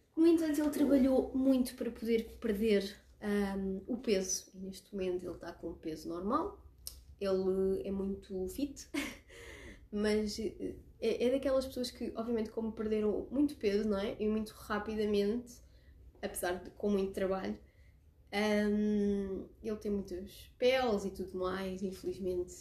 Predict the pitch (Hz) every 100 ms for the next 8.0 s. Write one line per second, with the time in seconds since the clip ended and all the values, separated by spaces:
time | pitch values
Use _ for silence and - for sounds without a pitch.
0 | - 202 226 240 - 233 214 - 220 214
1 | 214 208 208 214 208 208 208 208 220 208
2 | 214 220 214 - - - 190 185 190 196
3 | 196 - 202 202 208 208 269 247 233 247
4 | - - - - 294 - - - - -
5 | - - 254 254 240 226 226 226 214 180
6 | 190 214 214 208 208 208 202 202 190 190
7 | - - - 214 208 208 202 - -